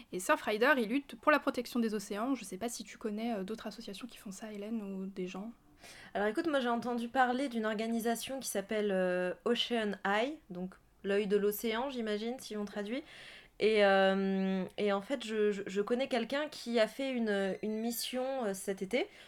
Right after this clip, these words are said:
Speaker 2: En gros, cette personne a consacré ses vacances à aller, euh, essayer à sa petite échelle de, de sauver, euh, les océans.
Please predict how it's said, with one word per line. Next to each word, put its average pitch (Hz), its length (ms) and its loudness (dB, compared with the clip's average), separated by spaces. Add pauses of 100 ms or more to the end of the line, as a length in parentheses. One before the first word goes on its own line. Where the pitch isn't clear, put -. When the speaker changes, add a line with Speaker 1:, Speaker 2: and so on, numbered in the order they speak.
(120)
Speaker 2:
En 196 120 2
gros, 240 360 4 (640)
cette 226 240 -4
personne 262 380 2
a 214 80 4
consacré 269 540 -2
ses 247 140 -2
vacances 214 540 0 (380)
à 220 200 6 (160)
aller, 220 560 4
euh, 180 560 2 (120)
essayer 214 420 2
à 240 60 2
sa 226 140 -2
petite 277 260 -4
échelle 262 480 2
de, 208 380 6
de 202 280 2
sauver, 247 520 0
euh, 190 360 2
les 196 180 2
océans. 208 400 2